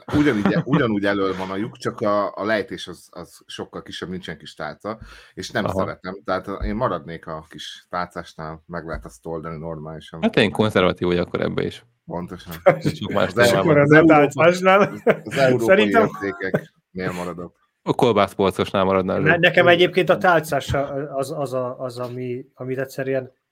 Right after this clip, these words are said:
Speaker 3: nem,
Speaker 1: De hát ez
Speaker 3: nem
Speaker 1: megszokás
Speaker 3: szeretek
Speaker 1: nálam, tehát
Speaker 3: használni.
Speaker 1: Nálam ez teljesen mértékben azért, mert azt szoktam
Speaker 2: Na,
Speaker 1: meg kis, kis
Speaker 2: menjünk
Speaker 1: gyerekkorom
Speaker 2: tovább.
Speaker 1: óta.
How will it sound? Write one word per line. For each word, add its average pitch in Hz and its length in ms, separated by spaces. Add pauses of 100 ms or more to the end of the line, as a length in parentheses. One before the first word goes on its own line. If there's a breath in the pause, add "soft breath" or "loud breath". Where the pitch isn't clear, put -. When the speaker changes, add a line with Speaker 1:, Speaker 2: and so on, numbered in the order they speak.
(140)
Speaker 3:
nem, 127 200
Speaker 1:
De 131 60
hát 180 140
ez 180 120
Speaker 3:
nem 170 120
Speaker 1:
megszokás 131 280
Speaker 3:
szeretek 92 300
Speaker 1:
nálam, - 140
tehát 185 60
Speaker 3:
használni. 127 600 (1600)
Speaker 1:
Nálam 87 360
ez 95 200 (100)
teljesen 90 340
mértékben 80 420
azért, 78 240
mert 76 180 (200)
azt 78 160
szoktam 120 540
Speaker 2:
Na, 110 100
Speaker 1:
meg 85 120
kis, - 220 (120)
kis - 220
Speaker 2:
menjünk 135 280
Speaker 1:
gyerekkorom 85 460
Speaker 2:
tovább. 80 100
Speaker 1:
óta. 76 220